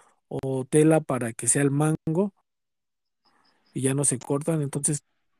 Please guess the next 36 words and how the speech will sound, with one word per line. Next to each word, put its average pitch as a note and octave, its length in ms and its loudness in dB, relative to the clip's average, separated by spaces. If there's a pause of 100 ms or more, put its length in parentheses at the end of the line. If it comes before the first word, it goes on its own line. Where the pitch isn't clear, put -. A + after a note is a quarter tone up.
(920)
los D#3+ 320 4
fierros F3 360 8
siempre F3 520 4
va F3 80 4
a - 40 2
haber F3 180 2
de D#3+ 120 -2
todos D#3+ 300 -4
lados D#3 220 -4
por B2 200 -12
allá. B2 240 -12 (680)
De C3+ 120 -6
todos D#3+ 240 4
lados D#3+ 260 4
los B2+ 140 -6
van C#3 140 -4
a C#3 60 -6
sacar. C#3 380 -8 (520)
Ya C3 120 -4
cuando C#3+ 280 0
ves, D3 180 0
pues C3 160 -4
dices, C3 260 -2
"Ay, D#3+ 160 -8
güey, E3+ 220 -2 (540)
hay C#3+ 240 2
espa-", E3+ 240 0
les D#3 180 6
llaman F#3 320 6
espadas F3+ 500 4
a C3+ 60 0
las, B2 240 -4
a C#3 100 -6
los C3 200 -2
fierros E3 300 4
grandotes, D3 680 -2